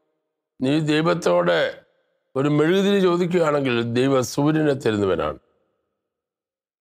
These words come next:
ഒരു തരം വെള്ളം ചോദിച്ചാൽ സമുദ്രത്തെ തരാൻ കഴിവുള്ളവനാണ് നമ്മുടെ ദൈവം."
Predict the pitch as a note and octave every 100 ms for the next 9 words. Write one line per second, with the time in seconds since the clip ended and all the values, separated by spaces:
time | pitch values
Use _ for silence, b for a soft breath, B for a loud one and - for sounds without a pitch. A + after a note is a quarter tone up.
0 | - C#3 E3+ F#3 F3+ F3+ G3 G3 E3+ E3
1 | D#3+ D#3 C#3+ - B2+ C3+ D#3 F3 E3+ E3
2 | D#3 C#3+ C#3 C3 B2 A#2+ A#2 A2 G#2+ G2+
3 | F#2+ F2+ F2+ F2 - _